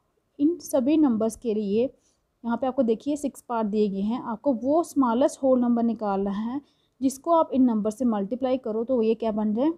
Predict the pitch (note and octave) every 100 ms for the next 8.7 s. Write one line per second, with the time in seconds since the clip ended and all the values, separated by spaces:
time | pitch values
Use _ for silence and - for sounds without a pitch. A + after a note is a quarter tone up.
0 | _ A#3+ A#3 B3+ C4 - A#3 G#3+ A3+ G#3
1 | A3+ A3+ G#3 G3 F#3 F#3+ A#3 B3 - -
2 | B3+ - C4 C4+ C4 B3 A#3 B3+ B3+ A#3+
3 | B3 C4 B3 G3+ - _ _ _ _ A#3+
4 | A#3+ B3 C#4+ C#4+ B3 - C#4 D#4+ _ _
5 | _ - A#3 A#3 A#3 A#3+ C#4 D#4 - C4+
6 | C4 D#4+ C#4+ B3+ A3 C#4 D4+ C#4+ B3+ B3
7 | A#3 C4+ C#4+ D4+ D#4 D#4 C#4+ A#3 G3+ G#3
8 | G#3 G3+ G3+ G3+ G3 A#3+